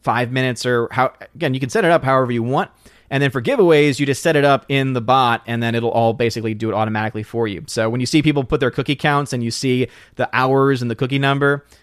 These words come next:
um, that's what they will use to do that. But you don't have to do it that way. You can just be like, "I'm gonna give it to the first name I see," or you can set it up on something else if you don't wanna handle a YouTube bot.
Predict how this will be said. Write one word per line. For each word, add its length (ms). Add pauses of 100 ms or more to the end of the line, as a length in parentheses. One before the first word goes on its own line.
(120)
um, 380
that's 220
what 100
they 160
will 160
use 600
to 140
do 160
that. 180
But 140 (140)
you 120
don't 100
have 140
to 40
do 120
it 40
that 220
way. 80
You 100
can 120
just 100
be 100
like, 200
"I'm 100
gonna 120
give 140
it 80
to 60
the 80
first 300
name 200
I 140
see," 340
or 140
you 140
can 260 (220)
set 240
it 80
up 360
on 200
something 240
else 260
if 100
you 80
don't 220
wanna 380 (240)
handle 420
a 60
YouTube 300
bot. 260